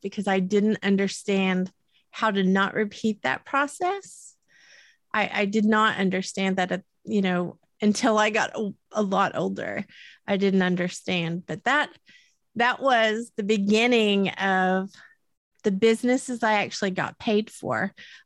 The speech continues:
I will tell you, I started business in kindergarten, though. Kindergarten was where I would, my favorite day of the week was there was a playhouse that, you know, our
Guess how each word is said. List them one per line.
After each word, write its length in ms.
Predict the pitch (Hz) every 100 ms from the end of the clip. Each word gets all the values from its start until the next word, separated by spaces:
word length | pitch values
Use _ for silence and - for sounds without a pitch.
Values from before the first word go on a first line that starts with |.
| -
I 60 |
will 180 | 233 285
tell 240 | 320 330 247
you, 160 | 220
I 120 | 196
started 460 | 190 - 202 190 185
business 400 | 190 185 185 185
in 140 | 156
kindergarten, 760 | 175 294 277 208 151 120 165 170
though. 300 | - 117 - _ _ _ _ _ _ _ -
Kindergarten 720 | 269 262 262 240 208 196 196
was 280 | 185 185 -
where 580 | 202 196 185 185 180 - _
I 220 | - 190 196
would, 580 | 196 190 185 180 196 185 _
my 180 | 214 202
favorite 680 | - _ 226 233 233 240 185
day 180 | 214 208
of 60 |
the 80 | 202
week 260 | 202 202 190
was 240 | 185 180 -
there 120 | 190
was 160 | 175 180
a 100 | 175
playhouse 1040 | - - 196 196 - - - 208 - - - - - - _ _ _ _
that, 440 | 196 202 185 160 - _ _ _ _ _ - 202
you 80 | 208
know, 220 | 190 175
our 300 | 180 180 180